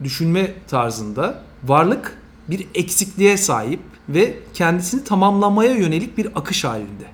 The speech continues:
Aslında bu harekette, doğanın hareketinde tamamlanmamışın tamamlanması söz konusu. Ve bu hareket kendisini olumsuzlayarak diyalektik bir süreçle akış halinde. Ve her varlık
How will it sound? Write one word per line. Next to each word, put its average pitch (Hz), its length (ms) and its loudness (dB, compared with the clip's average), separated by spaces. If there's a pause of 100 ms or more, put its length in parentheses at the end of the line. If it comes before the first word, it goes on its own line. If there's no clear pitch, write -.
(120)
Aslında 247 480 0
bu 277 220 -4
harekette, 190 760 0
doğanın 165 320 2
hareketinde 196 560 -2
tamamlanmamışın 180 1000 0
tamamlanması 175 720 0
söz 143 340 -6
konusu. 104 520 -12
Ve 202 220 4 (600)
bu 185 140 -2
hareket 233 520 -2 (160)
kendisini 170 460 0
olumsuzlayarak 185 1200 2 (240)
diyalektik 180 540 2
bir 208 100 0
süreçle 185 680 0 (520)
akış 131 320 -6
halinde. 107 440 -8 (800)
Ve 220 220 2 (480)
her 233 180 4
varlık 160 320 4